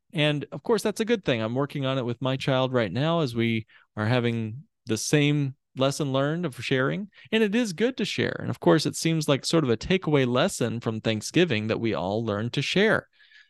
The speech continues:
If you share, you'll never be hungry again. But is that really what happened at the first Thanksgiving? For example, did you know that the Pilgrims almost starved after they arrived on Plymouth Rock?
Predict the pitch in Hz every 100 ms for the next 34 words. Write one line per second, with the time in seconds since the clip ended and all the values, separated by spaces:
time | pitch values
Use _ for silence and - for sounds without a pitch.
0 | _ - 113 110 - 113 120 165 156 117
1 | 113 123 135 147 131 123 131 147 151 185
2 | 202 - - _ _ _ _ _ _ _
3 | _ - 151 143 92 104 107 120 151 143
4 | 120 113 - 254 - _ _ _ _ -
5 | 117 113 - 127 - 143 135 - 117 214
6 | 277 _ _ _ _ _ _ _ - 175
7 | 151 220 175 117 123 156 165 165 165 156
8 | - - 147 202 156 110 107 131 202 170
9 | 113 - - 113 185 240 - - - 120
10 | 120 120 - 127 120 117 110 123 160 139
11 | 107 - 127 123 117 104 214 -